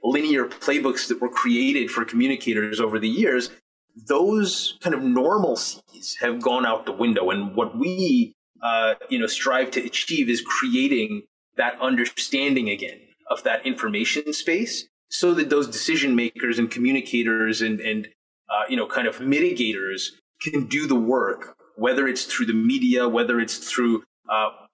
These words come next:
takedowns with social media and, and, and communicating with the platforms on,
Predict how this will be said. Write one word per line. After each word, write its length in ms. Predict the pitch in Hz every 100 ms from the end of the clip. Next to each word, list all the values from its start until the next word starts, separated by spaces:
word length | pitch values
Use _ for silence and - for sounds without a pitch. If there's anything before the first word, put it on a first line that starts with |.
| -
takedowns 520 | 147 123 127 123 120
with 100 | 117
social 420 | - 120 - -
media 380 | 113 120 120 120
and, 240 | 117 110 101
and, 140 | 104
and 200 | 107 107
communicating 560 | - 123 123 120 120 117
with 120 | 110
the 80 | 113
platforms 720 | - 107 113 - 120 117 120
on, 240 | 113 107